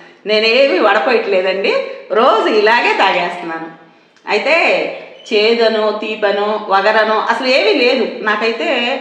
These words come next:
ఆ టేస్ట్ చెప్పడం రావడం లేదు. ఆ, వెగటగా అయితే లేదండి,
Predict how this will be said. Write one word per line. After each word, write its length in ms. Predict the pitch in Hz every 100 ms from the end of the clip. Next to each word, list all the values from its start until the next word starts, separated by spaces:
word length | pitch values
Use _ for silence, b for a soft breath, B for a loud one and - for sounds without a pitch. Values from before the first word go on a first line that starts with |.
| 240
ఆ 200 | 240 233
టేస్ట్ 380 | 233 277 302 - 294 240 220 220
చెప్పడం 320 | 226 277 285
రావడం 400 | 214 214 269 220
లేదు. 440 | 196 190 359 523 - B B B _ -
ఆ, 80 |
వెగటగా 460 | 262 285 381 392 415
అయితే 240 | 320 403
లేదండి, 720 | 330 247 233 220 220 233 -